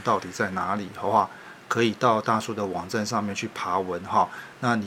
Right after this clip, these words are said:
面有非常多的一些解释跟说明啦哈。好，那大叔这边来做一个总结啦哈。好，那产品经理的职责呢，其实是着重于规划啊，所以呢，他就是做正确的事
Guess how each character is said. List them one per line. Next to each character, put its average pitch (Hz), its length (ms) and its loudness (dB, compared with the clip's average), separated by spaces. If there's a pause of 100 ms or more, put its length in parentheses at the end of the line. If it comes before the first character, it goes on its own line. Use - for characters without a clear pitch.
面 110 240 2
有 90 100 -2
非 110 160 -2
常 98 220 -6
多 107 180 -4
的 101 140 -4
一 98 120 -6
些 101 280 0
解 95 260 -2
释 104 320 0
跟 104 140 -4
说 104 260 2
明 95 260 -6
啦 90 160 -6
哈。 - 220 4 (680)
好， 196 300 6
那 156 280 8
大 147 160 4
叔 135 140 0
这 139 120 2
边 131 200 4
来 104 120 0
做 110 300 0
一 104 60 -6
个 104 160 -6
总 92 260 -10
结 90 220 -8
啦 95 100 -4
哈。 90 300 -2 (360)
好， 104 240 4 (220)
那 165 80 0
产 147 260 6
品 160 100 2
经 143 200 -4
理 117 60 0
的 110 40 0
职 117 240 -8
责 104 220 -4
呢， 98 180 -10
其 110 220 -6
实 110 180 -4
是 120 200 -2
着 104 220 -4
重 110 240 -2
于 98 60 -6 (160)
规 110 160 0
划 110 340 4 (320)
啊， 90 200 2 (320)
所 151 160 6
以 135 140 8
呢， 107 220 2
他 120 520 6
就 120 140 0
是 113 120 -2
做 113 300 4
正 113 220 4
确 107 180 -4
的 95 120 -6
事 101 280 4